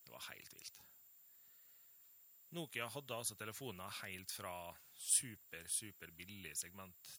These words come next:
til kjempedyre business-telefoner.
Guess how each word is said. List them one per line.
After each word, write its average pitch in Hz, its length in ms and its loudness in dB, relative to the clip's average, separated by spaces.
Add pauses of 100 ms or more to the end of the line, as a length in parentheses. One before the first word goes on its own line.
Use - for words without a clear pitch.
til 95 380 -8 (380)
kjempedyre 104 1120 -4
business-telefoner. - 920 -2